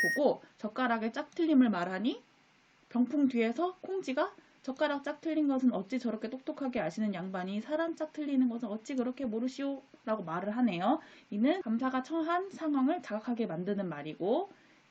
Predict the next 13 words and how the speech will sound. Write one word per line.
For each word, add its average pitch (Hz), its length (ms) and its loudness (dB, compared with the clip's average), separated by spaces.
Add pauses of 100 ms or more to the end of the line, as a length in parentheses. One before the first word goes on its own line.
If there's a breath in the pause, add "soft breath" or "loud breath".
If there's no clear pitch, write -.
(240)
짝이 302 280 -2
틀리다는 269 540 2
비유를 214 320 -2
통해 233 180 2
감사로 226 460 0
하여금 220 480 0
아내가 254 340 2
바뀐 247 280 2
현재 311 200 4
상황을 302 380 2
깨닫도록 330 560 -2
하는 262 180 8
말이죠. 180 640 2